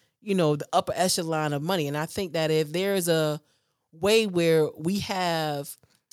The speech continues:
a collective vision where we are free to, uh, free to create, free to earn, but the taxes are really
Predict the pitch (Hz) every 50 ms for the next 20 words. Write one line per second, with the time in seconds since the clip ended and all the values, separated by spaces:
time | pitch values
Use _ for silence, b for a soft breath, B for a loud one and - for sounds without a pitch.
0 | - _ - 170 - - 180 165 180 190 190 - 170 160 180 202 208 175 165 156
1 | 151 147 143 139 139 135 135 - _ _ _ _ _ _ _ _ _ _ _ -
2 | 170 175 190 202 202 - - 156 151 - - - 214 254 247 - 302 277 - -
3 | - - - - 240 254 269 262 - - 294 240 202 196 190 185 - - - 214
4 | 226 254 - - - 175 170 160 156 156 151 156 156 - _ _ _ _ _ _
5 | _ _ 165 156 135 135 220 240 196 175 165 165 156 - _ _ _ _ _ _
6 | _ _ _ - 165 165 - 202 - - - - - 196 170 - - 170 175 170
7 | 185 190 196 196 -